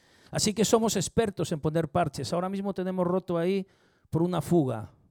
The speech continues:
Y cuando vais al baño veis que está roto, ¿no? Estamos esperando para que se arregle. Pero bueno,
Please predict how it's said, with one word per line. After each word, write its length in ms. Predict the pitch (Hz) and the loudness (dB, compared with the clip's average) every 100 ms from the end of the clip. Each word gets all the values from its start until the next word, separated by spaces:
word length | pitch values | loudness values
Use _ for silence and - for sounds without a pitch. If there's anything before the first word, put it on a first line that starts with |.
| _ _ _ _ _ _ _ _ _ | _ _ _ _ _ _ _ _ _
Y 600 | - 131 127 131 131 123 - | -6 -4 -2 -4 -6 -10 -12
cuando 260 | 123 127 139 | -8 -2 0
vais 180 | 160 160 | 0 0
al 100 | 156 | -2
baño 260 | 170 165 | -2 0
veis 180 | 160 151 | 0 -2
que 100 | 151 | -4
está 220 | - 143 | -4 -2
roto, 320 | 143 156 - | 2 0 0
¿no? 200 | 135 175 | -4 -4
Estamos 320 | 175 151 143 143 | -4 -6 -6 -6
esperando 480 | 120 139 143 143 | -4 -4 -2 -4
para 160 | 139 127 | -4 -6
que 80 | 131 | -6
se 140 | - | -6
arregle. 360 | 123 147 117 107 | -4 -4 -4 -6
Pero 160 | 113 | -4
bueno, 300 | 135 156 110 | -2 -2 -6